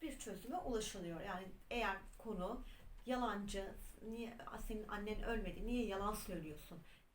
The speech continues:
gibi yaklaşımlar olsaydı çok daha farklı boyutlara emin olun ulaşırdı. Şimdi <clears throat> ben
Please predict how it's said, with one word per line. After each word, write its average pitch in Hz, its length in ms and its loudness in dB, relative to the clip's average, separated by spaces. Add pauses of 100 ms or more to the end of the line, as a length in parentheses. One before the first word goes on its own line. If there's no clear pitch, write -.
gibi 196 160 -8
yaklaşımlar 180 680 -4
olsaydı 156 680 -4
çok - 260 -8
daha 226 220 -4
farklı 240 420 -2
boyutlara 220 580 0 (420)
emin 233 180 2
olun 220 280 0
ulaşırdı. 170 480 0 (1600)
Şimdi 427 260 4 (320)
<clears throat> 320 180 4 (1300)
ben 381 220 2